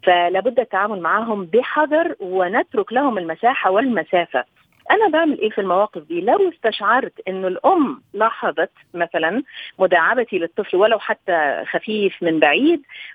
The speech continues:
واستحسنت ذلك، ممكن، بس لا يمكن أني أقترب ولا أقبله،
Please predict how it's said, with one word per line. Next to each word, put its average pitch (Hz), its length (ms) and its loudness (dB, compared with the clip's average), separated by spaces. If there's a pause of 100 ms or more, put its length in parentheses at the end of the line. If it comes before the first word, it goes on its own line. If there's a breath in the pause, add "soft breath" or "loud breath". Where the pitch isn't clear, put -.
(100)
واستحسنت 240 880 0
ذلك، 277 320 2 (320)
ممكن، 233 580 0
بس - 140 -2 (640)
لا 220 160 4
يمكن 240 480 0
أني 185 240 -2
أقترب 196 440 0
ولا 196 200 2
أقبله، 170 680 -4